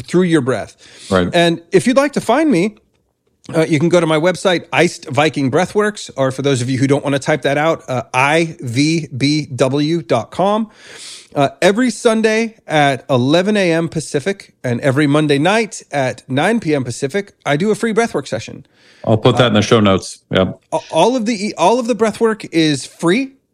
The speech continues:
Speaker 1: Um, there's a Q and A before and after that everyone is invited to. Um, I've been Zoom bombed a lot. Some of my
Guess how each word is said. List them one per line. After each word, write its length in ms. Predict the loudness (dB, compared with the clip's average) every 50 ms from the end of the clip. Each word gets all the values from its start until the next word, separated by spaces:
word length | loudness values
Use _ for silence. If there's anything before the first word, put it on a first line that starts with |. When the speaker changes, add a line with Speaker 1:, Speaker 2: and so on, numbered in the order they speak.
| _ _ -8
Speaker 1:
Um, 440 | -4 -2 -2 -2 -2 -4 -6 -8 _ _ _ _
there's 260 | -2 2 2 2 2 0
a 60 | -4
Q 260 | -4 -4 0 0 2
and 80 | 2 2
A 120 | 2 2
before 440 | 0 0 -4 -2 -2 0 0 2 0
and 140 | -2 -2 -2
after 440 | -2 -2 -2 -2 -2 -2 -2 -2 -2
that 260 | -4 -4 -4 -4 -8 _ _ 0
everyone 340 | 0 2 2 2 2 2 0
is 140 | 0 0 0
invited 480 | -2 0 0 0 0 0 -2 -4 -6 -6
to. 300 | -6 -4 -4 -4 -6 -8 _ _ -20 -20 -20 -20 -20 -20 -20 -20 -20 _ -2
Um, 400 | 0 0 0 0 0 -2 -6 -10 _ _ -2
I've 160 | 0 0 4
been 180 | 4 4 4 4
Zoom 300 | 0 0 0 2 2 2
bombed 320 | 2 2 2 2 0 0
a 40 | 0
lot. 380 | 0 0 0 0 -2 -4 -6
Some 180 | -6 -4 0 0
of 80 | 0 0
my 260 | 2 2 0 0 0